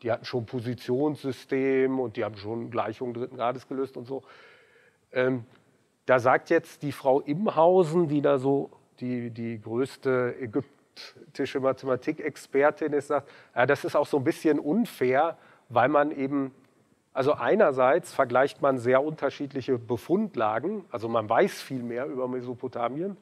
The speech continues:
weil man da viel mehr Sachen hat. Und andererseits kann man sagen, na ja, den Mathematikhistorikern gefällt das Babylonische einfach besser, weil das ähnlicher ist zu dem, wie wir es jetzt machen. So, aber das heißt ja nicht unbedingt, dass das für die Menschen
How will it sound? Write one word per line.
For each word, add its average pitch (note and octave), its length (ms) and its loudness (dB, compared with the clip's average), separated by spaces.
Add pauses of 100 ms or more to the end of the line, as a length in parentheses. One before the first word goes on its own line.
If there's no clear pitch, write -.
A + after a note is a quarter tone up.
(260)
weil A#2+ 140 0
man A#2+ 120 0
da A#2+ 100 0
viel C#3 160 -8
mehr B2 160 0
Sachen A#2 300 -4
hat. D3+ 160 -2 (380)
Und E3 160 -2
andererseits F3 800 4 (260)
kann C#3 160 2
man D#3 140 4
sagen, C#3+ 260 4
na C3 100 4
ja, D3 160 4
den D3 160 2
Mathematikhistorikern C#3 1120 0
gefällt C#3+ 440 4
das C3+ 160 0
Babylonische C3 720 0
einfach C3+ 320 -4
besser, F#3 460 -4 (600)
weil C3+ 160 6
das C3 200 2
ähnlicher D#3+ 480 2
ist D3+ 220 -8
zu D3 120 -4
dem, D3 220 2
wie C#3 160 -2
wir G#3 140 -2
es - 120 -10
jetzt - 260 -6
machen. G#2 400 -8 (840)
So, B2+ 300 2
aber C3+ 180 4
das C#3 240 2
heißt E3 280 0
ja F#3 80 8
nicht D#3+ 180 2
unbedingt, D#3+ 400 2
dass C#3+ 160 0
das D3 140 2
für D#3 120 -2
die C3+ 120 -2
Menschen D3+ 460 -2